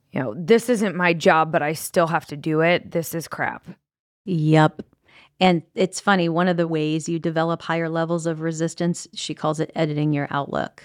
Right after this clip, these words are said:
Speaker 2: You have to think very differently about your thoughts, learn how to reframe them, practice through awareness. That's a big piece of resilience.
Speaker 1: And one of the things that I did to flip that script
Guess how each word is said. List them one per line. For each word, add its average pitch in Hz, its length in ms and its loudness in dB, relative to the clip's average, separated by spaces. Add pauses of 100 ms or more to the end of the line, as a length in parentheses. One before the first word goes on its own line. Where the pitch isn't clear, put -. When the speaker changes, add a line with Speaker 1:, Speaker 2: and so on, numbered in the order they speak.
(160)
Speaker 2:
You 165 120 0
have 156 220 0
to 175 80 0
think 165 240 0
very 156 320 0
differently 156 800 -2
about 147 500 0
your 156 220 0
thoughts, - 640 -4 (160)
learn 170 260 4
how 160 160 2
to 156 60 -2
reframe 151 520 -2
them, 143 280 -6
practice - 480 -2
through 151 200 -4
awareness. 139 720 -6 (300)
That's 190 220 4
a 170 40 2
big 160 340 -2
piece - 280 -4
of 151 120 -6
resilience. 135 680 -8 (340)
Speaker 1:
And 208 220 4
one 247 140 4
of 220 80 2
the 190 100 2
things 180 300 0
that 170 140 0
I 165 80 4
did 165 340 2
to 160 120 -10
flip - 300 0
that - 300 0
script 170 580 0